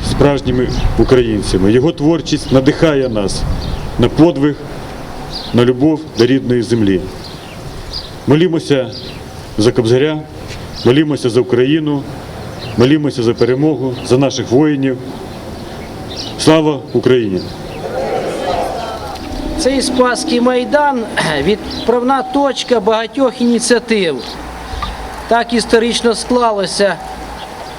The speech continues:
Speaker 2: Е, в тисяча вісімсот шістдесят першому році в травневі дні тут була труна Шевченка. Е, в тисяча дев'ятсот дев'яносто першому році в рамках походу останнім шляхом Кобзаря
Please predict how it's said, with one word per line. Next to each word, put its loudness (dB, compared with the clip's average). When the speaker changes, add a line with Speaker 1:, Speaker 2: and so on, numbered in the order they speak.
Speaker 2:
Е, 2
в -4
тисяча 2
вісімсот 2
шістдесят 0
першому 2
році 2
в -4
травневі 2
дні 2
тут 0
була 2
труна 4
Шевченка. 0
Е, 2
в -2
тисяча 0
дев'ятсот 2
дев'яносто 2
першому 2
році 0
в 0
рамках 0
походу 2
останнім 0
шляхом 2
Кобзаря 2